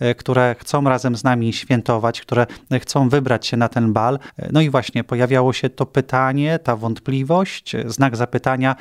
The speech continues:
czy, czy możemy przyjść same, czy, czy tak wypada, czy to będzie mile widziane. Oczywiście, że tak. Cieszymy się z każdego uczestnika i nawet jeżeli ktoś, e, słysząc dzisiaj to zaproszenie,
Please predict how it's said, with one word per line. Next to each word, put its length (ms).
czy, 280
czy 120
możemy 380
przyjść 520
same, 520
czy, 360
czy 120
tak 180
wypada, 640
czy 140
to 120
będzie 460
mile 460
widziane. 460
Oczywiście, 500
że 120
tak. 340
Cieszymy 400
się 240
z 120
każdego 480
uczestnika 720
i 60
nawet 260
jeżeli 280
ktoś, 480
e, 320
słysząc 400
dzisiaj 280
to 100
zaproszenie, 640